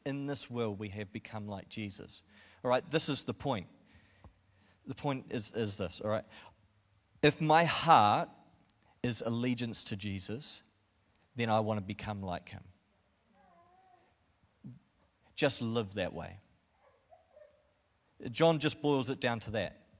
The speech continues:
You say you love Jesus, then follow him. That's the safest way to live. You've got no fear on Judgment Day, because when you come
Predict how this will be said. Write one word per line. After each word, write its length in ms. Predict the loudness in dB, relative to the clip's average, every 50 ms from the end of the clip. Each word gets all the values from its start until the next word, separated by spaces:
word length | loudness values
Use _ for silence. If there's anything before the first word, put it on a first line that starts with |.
| -20 -16 -12
You 80 | -10
say 200 | -4 0 2 2
you 80 | 2 4
love 220 | 2 2 0 0
Jesus, 480 | -2 -6 -6 -6 -6 -6 -10 -10 -12 -14 -16 -12
then 140 | -10 -10 -10
follow 280 | -8 -8 -8 -8 -8
him. 180 | -10 -12 -16 -20 _ _ _ _ _ _ _ _ _ _ _ _ _ _ _ _ _ _ _ _ _ _ _ _ _ _ _ _ _ _ _ _
That's 180 | 0 0 0 0
the 120 | -2 -4
safest 500 | -2 0 2 2 2 2 0 -6 -4 -2
way 140 | 0 0 0
to 80 | 0 -2
live. 240 | -4 -6 -6 -8 -10 -16 -20 _ _ _ 0
You've 140 | 0 2
got 200 | 4 4 4 4
no 260 | 4 4 4 4 4 4
fear 280 | 2 2 2 4 4
on 140 | 2 0 0
Judgment 380 | 2 2 0 0 0 -6 -6 -4
Day, 160 | -4 -4 -2
because 180 | -4 -6 -6
when 140 | -6 -6 -6
you 120 | -6 -6 -8
come 420 | -4 0 0 0 0 -2 -6 -10